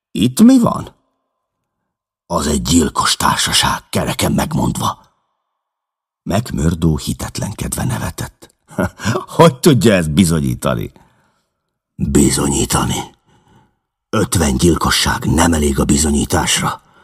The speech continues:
Mi lett Millmannel, meg Farnsworth-tal, meg a Nicholson családdal, meg az öreg hiemmel, a kis Billy James-szel, meg a többiekkel?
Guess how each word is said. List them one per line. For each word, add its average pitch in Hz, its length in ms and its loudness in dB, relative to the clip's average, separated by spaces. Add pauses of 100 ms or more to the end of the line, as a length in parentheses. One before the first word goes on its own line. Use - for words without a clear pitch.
(520)
Mi 117 200 8
lett 98 220 0
Millmannel, - 800 0 (340)
meg - 140 2
Farnsworth-tal, - 1000 0 (360)
meg 107 140 6
a 82 60 2
Nicholson 87 560 4
családdal, 69 640 0 (300)
meg 92 160 6
az 98 100 4
öreg 131 240 4
hiemmel, 90 760 4 (180)
a - 80 4
kis 131 280 4
Billy 110 300 6
James-szel, - 600 2
meg - 120 2
a 80 60 2
többiekkel? - 800 2